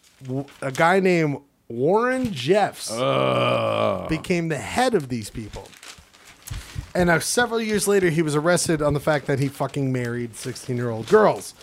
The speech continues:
Speaker 2: And he fucking fucked them as well.
Speaker 1: Now, what happened is that eventually,
Speaker 2: Excuse my language.
Speaker 1: as we all know, he became a part of the top ten F-, F B I most wanted. He got
Speaker 2: Oh, yeah.
Speaker 1: arrested. He is serving twenty years plus life for his involvement in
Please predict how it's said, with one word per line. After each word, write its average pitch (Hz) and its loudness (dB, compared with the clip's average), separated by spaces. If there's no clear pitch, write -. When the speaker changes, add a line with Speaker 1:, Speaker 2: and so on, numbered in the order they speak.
Speaker 2:
And 90 0
he 85 -2
fucking 95 -2
fucked 120 -2
them 80 -4
as 90 -10
well. 104 0
Speaker 1:
Now, 180 0
what 170 0
happened 226 -2
is 160 2
that 147 -2
eventually, 151 -2
Speaker 2:
Excuse - -2
my 90 2
language. 90 -4
Speaker 1:
as 143 0
we 156 2
all 151 2
know, 143 0
he 131 -2
became 127 -8
a 123 -10
part 139 0
of 143 -8
the 120 -6
top 131 -4
ten 131 0
F-, - -6
F 127 -2
B 131 0
I 117 0
most 117 -2
wanted. 180 0
He 143 -2
got 123 0
Speaker 2:
Oh, 117 2
yeah. 123 4
Speaker 1:
arrested. 175 2
He 156 -2
is 139 2
serving 143 0
twenty 170 -2
years 160 -2
plus - 0
life 139 0
for 131 -2
his 120 -4
involvement 123 -2
in 117 -4